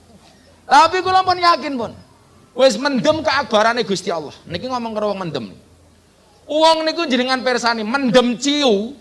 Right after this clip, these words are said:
mendem alkohol. Mang delok nikmate ketoke ra umum. Guyu dhewe,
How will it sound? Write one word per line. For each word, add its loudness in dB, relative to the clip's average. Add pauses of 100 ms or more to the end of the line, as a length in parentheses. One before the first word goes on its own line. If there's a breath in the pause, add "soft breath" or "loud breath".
mendem 2
alkohol. 0 (140)
Mang -2
delok -6
nikmate -6
ketoke -6
ra -6
umum. -16
Guyu -4
dhewe, -4